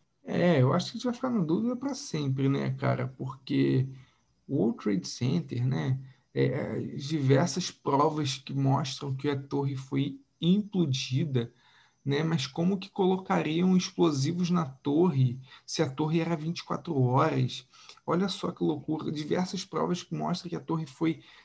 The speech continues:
é, derrubada por aviões, né? É, que, é, que danificaram a metade dela e as demais caiu sobre a, a, a parte de cima caiu sobre a de baixo, e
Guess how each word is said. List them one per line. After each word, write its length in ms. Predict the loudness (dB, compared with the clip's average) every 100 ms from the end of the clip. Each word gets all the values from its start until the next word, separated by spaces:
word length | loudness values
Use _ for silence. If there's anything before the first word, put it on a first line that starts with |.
| _
é, 200 | -8 -4
derrubada 760 | -2 -2 0 0 2 2 4 2
por 200 | 0 -2
aviões, 640 | 0 2 2 2 0 -4
né? 240 | -6 -6 -10 -16 _ _ _ _ _
É, 720 | -2 0 2 2 2 0 -4 -2
que, 140 | -4 -2
é, 300 | -2 0 0
que 120 | 0
danificaram 640 | 0 0 0 -4 0 0 0
a 20 |
metade 480 | -2 -2 0 2 2
dela 360 | 2 2 2
e 140 | 2 2
as 100 | 2
demais 460 | 4 4 4 2
caiu 460 | -2 0 4 4 4
sobre 360 | 0 -2 0 0
a, 80 |
a, 420 | 0 0 -2 0 -2
a 40 | -4 -4
parte 200 | -4 -4
de 60 |
cima 240 | -4 -4 -4
caiu 220 | -4 -4
sobre 220 | -2 -2
a 20 |
de 80 | 0
baixo, 420 | 0 0 0 -2
e 160 | 0